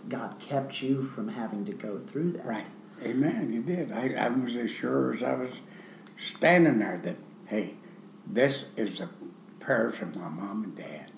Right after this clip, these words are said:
Speaker 1: So, w-, but was there any point,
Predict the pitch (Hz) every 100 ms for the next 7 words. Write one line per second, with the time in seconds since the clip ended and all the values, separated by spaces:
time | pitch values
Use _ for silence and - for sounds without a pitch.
0 | - - - 170 165 - 170 165 180 -
1 | 160 156 160 156 135 - 180 180 175 170
2 | 170 160 156